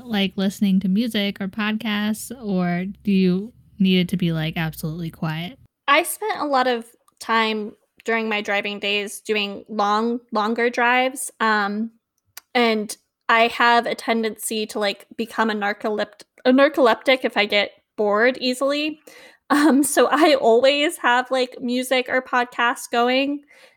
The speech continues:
Speaker 2: and it really just kind of depends on my mood. I think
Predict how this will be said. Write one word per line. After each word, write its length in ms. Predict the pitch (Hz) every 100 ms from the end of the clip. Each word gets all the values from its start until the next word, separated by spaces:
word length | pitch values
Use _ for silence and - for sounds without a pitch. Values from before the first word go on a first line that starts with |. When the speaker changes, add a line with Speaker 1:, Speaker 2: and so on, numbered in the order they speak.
| _
Speaker 2:
and 200 | 240 233
it 120 | 226 214
really 260 | 240 262 240
just 220 | 233 -
kind 180 | 240 220
of 100 | 214
depends 560 | 208 - 202 196 196 -
on 220 | 202 202
my 160 | 196 185
mood. 600 | 190 190 - - 226 247 _
I 120 | 247
think 240 | 254 269